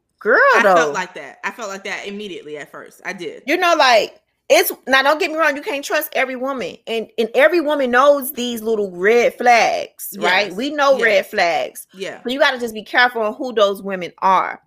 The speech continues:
Speaker 1: Like, it ain't gonna be a, a, a, a, a, everybody that I know and talk to have my man's number either. You know what I mean? It's
Speaker 2: Yeah.
Speaker 1: gonna be a certain group of women who
Speaker 2: Mm-hmm.
Speaker 1: I feel that ain't never gonna try him.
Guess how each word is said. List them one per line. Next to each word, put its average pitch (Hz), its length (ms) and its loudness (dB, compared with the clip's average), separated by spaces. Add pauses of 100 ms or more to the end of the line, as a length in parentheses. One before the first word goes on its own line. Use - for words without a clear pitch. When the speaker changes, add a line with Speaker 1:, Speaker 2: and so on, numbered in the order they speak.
(140)
Speaker 1:
Like, 190 200 0
it 247 80 4
ain't 269 180 2
gonna 247 140 0
be 247 180 -4
a, 196 180 0 (580)
a, 196 100 2
a, - 280 -4
a, 196 280 2
a, 196 320 4
everybody 220 440 2
that 196 240 4
I 190 40 -8
know 202 200 2
and 190 100 -6
talk 202 280 -4
to 208 140 -6
have 185 200 -2
my 190 160 -6
man's 180 280 -10
number 170 200 -8
either. 220 260 -10 (400)
You 202 100 -8
know 214 40 -4
what 214 40 -2
I 214 40 0
mean? 208 80 0
It's 208 80 -4
Speaker 2:
Yeah. - 20 -14
Speaker 1:
gonna 233 120 2
be 208 240 0 (220)
a 277 100 2
certain 233 560 2
group 226 220 0
of 285 140 -4
women 226 480 -4 (260)
who 202 160 -8 (200)
Speaker 2:
Mm-hmm. 214 60 -10 (120)
Speaker 1:
I 226 300 2
feel 220 680 0 (300)
that 208 460 2 (160)
ain't 254 260 -4
never 302 260 0
gonna 285 200 -4
try 320 300 -4
him. 214 400 -6